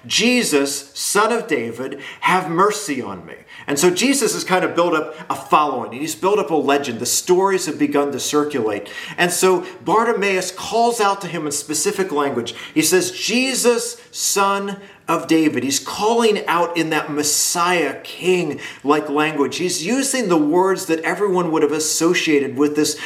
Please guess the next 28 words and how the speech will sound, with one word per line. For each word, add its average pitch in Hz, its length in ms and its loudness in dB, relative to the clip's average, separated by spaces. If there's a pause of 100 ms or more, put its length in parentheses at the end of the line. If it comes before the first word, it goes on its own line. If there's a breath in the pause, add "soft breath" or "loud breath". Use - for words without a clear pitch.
(180 loud breath)
grand 196 540 0
position 143 800 -2 (220 loud breath)
that 143 180 2
Jesus 151 420 0
the 139 140 -4
Messiah 117 640 -2 (320 loud breath)
was 117 200 -2
going 113 220 0
to 107 100 -2
occupy. 98 600 -10 (720 loud breath)
And 175 120 2
everybody 208 560 2 (140)
hears 247 460 -2
this 196 200 0
guy 165 220 2
start 151 320 0
to 147 80 -2
talk, 151 320 0
and 147 80 -4
they 139 80 -2
respond 143 640 -2
to 104 180 -6
it. - 160 -10
Verse 143 180 2
forty-eight, 127 520 0
"Many 220 320 2
rebuked 165 500 0
him 143 200 0